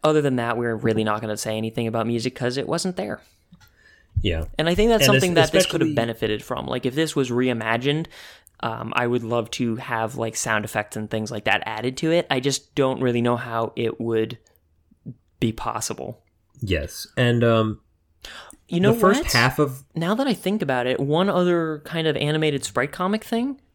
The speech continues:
Speaker 1: uh,
Speaker 2: Uh-huh.
Speaker 1: Secret of Mana Theater. Do you remember that?
Speaker 2: Yes, I do. I forgot about that.
Speaker 1: Yeah, so that was a, that was a thing that was up for a while. I don't think it is anymore,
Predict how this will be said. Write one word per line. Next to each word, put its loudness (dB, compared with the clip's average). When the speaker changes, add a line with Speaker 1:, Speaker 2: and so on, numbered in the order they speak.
Speaker 1:
uh, 0
Speaker 2:
Uh-huh. 4
Speaker 1:
Secret 2
of -2
Mana 0
Theater. -4
Do -6
you -2
remember -2
that? -4
Speaker 2:
Yes, 2
I 6
do. 4
I 4
forgot 2
about 2
that. 2
Speaker 1:
Yeah, -2
so 2
that 0
was 0
a, 0
that 2
was 0
a -2
thing -2
that 2
was 0
up -2
for -2
a -2
while. 0
I 0
don't 2
think 0
it 2
is 2
anymore, -2